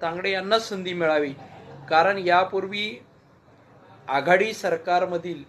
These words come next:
आमचा सहकारी पक्ष काँग्रेसनी ही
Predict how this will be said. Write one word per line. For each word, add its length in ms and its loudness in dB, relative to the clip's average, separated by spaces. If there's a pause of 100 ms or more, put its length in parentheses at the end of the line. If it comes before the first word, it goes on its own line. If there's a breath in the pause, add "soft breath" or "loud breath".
(1080)
आमचा 380 -2
सहकारी 500 0
पक्ष 320 -4 (180)
काँग्रेसनी 720 -4 (240)
ही 440 -6